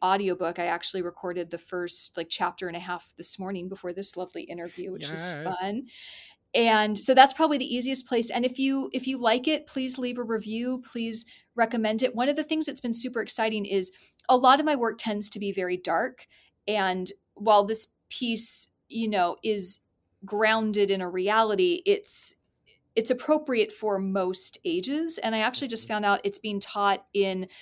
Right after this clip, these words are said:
Speaker 1: some of the fifth grade classrooms in New York public schools right now. And there's some other teachers that are interested in teaching it. So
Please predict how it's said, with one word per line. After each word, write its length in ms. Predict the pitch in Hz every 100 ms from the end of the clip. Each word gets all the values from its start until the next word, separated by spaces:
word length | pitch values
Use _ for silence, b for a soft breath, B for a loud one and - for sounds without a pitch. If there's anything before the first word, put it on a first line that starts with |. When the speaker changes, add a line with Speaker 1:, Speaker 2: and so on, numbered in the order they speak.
| B B B
Speaker 1:
some 220 | - 233
of 60 | 220
the 60 | 214
fifth 220 | 226 226
grade 180 | 214 202
classrooms 640 | 202 202 - 220 202 196
in 360 | - 202 190 185
New 160 | 202 202
York 300 | 196 190 -
public 280 | 220 208 -
schools 380 | - 226 269 196
right 200 | 190 -
now. 380 | - - 196 -
And 480 | 180 175 170 180 180 b b b -
there's 180 | 202 220
some 100 | 208
other 160 | 208
teachers 420 | 202 202 202 196
that 100 | 196
are 80 | 190
interested 320 | 185 185 196
in 80 | 190
teaching 420 | - 190 - 190
it. 180 | 185 -
So 500 | - 196 185 175 185